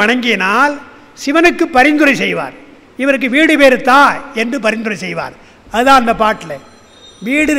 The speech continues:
தரவல்லான்னு பாடுறார் இல்லையா சிவச்சா-, சிவாச்சாரியார் கச்சியப்பர். வீடு தரவல்லான் என்று சொன்னால் நேராக வீடு தரமாட்டான் முருகப்பெருமான்.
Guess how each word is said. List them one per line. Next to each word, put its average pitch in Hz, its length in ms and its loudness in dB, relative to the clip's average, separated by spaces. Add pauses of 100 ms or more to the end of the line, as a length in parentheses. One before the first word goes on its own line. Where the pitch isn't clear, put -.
(140)
தரவல்லான்னு 269 680 4
பாடுறார் 254 260 4
இல்லையா 254 240 -2
சிவச்சா-, 240 400 -2
சிவாச்சாரியார் 220 640 -2 (500)
கச்சியப்பர். 254 480 -4 (540)
வீடு 339 260 4
தரவல்லான் 269 500 4
என்று 240 200 -4
சொன்னால் 262 360 0 (100)
நேராக 320 400 6 (100)
வீடு 277 160 0
தரமாட்டான் 233 520 -2
முருகப்பெருமான். 208 680 -6